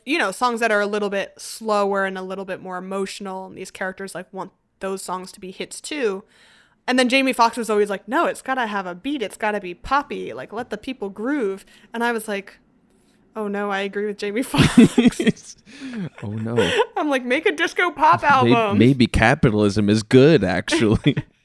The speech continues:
Speaker 2: <laughs> Maybe injecting money into art is the right thing to do.
Speaker 1: <laughs> Though I have to say, I would have to double check, but you know there's usually one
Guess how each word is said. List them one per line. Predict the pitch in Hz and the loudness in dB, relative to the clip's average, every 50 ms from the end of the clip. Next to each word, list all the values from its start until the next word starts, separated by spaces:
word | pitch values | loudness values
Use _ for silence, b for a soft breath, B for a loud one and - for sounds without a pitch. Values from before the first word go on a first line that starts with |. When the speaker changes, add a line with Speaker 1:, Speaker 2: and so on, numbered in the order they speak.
| - - | -20 -20
Speaker 2:
<laughs> | - _ _ _ - _ _ - | -20 _ _ _ -20 _ _ 0
Maybe | - 113 123 131 156 151 135 | 2 2 4 4 4 4 6
injecting | 120 117 107 - - 143 143 - - 147 123 117 | 6 4 4 6 6 4 4 4 4 6 6 8
money | 117 117 131 147 147 131 | 8 6 6 6 6 6
into | 120 113 - 123 | 6 6 6 4
art | 117 101 - 127 139 143 131 | 4 6 6 6 6 8 6
is | 123 113 - | 4 2 4
the | - 127 | 4 4
right | 107 110 117 131 170 - | 6 6 6 6 6 4
thing | - 123 - 123 101 98 98 98 | 2 0 0 0 0 -2 -2 -4
to | - 123 | -4 -4
do. | 98 - 95 87 - - - - _ _ | -2 0 2 2 2 0 0 -4 _ _
Speaker 1:
<laughs> | - - - - _ _ _ _ _ _ _ _ _ _ _ _ - - - - - - - - _ _ _ | -14 -14 -14 -16 _ _ _ _ _ _ _ _ _ _ _ _ -16 -14 -14 -14 -16 -18 -20 -20 _ _ _
Though | - 349 349 359 | 2 4 4 4
I | - 320 339 | 4 2 2
have | 359 466 554 - | 2 0 0 0
to | - 494 - | -4 -4 -4
say, | - - - 349 311 269 233 208 180 190 202 226 254 262 - _ _ _ _ _ _ _ _ _ _ _ - | -6 -8 -4 -2 0 0 0 0 -2 -4 -6 -6 -8 -10 -14 _ _ _ _ _ _ _ _ _ _ _ -8
I | 240 | -6
would | 247 262 277 | -6 -4 -2
have | 311 320 311 - | -2 -2 -2 -4
to | 302 | -8
double | 247 - 240 226 226 214 | -6 -4 -4 -4 -4 -6
check, | 214 - - 208 170 - - _ | -6 -6 -8 -8 -8 -8 -8 _
but | - - - _ _ | -10 -10 -10 _ _
you | 269 381 | -6 -4
know | 440 480 415 349 | -2 -2 -2 -2
there's | 302 269 220 - | -4 -4 -4 -4
usually | 226 220 214 214 208 208 202 | -6 -6 -4 -4 -4 -4 -4
one | 190 - 202 196 196 190 190 190 190 185 | -4 -6 -8 -8 -8 -8 -10 -12 -14 -16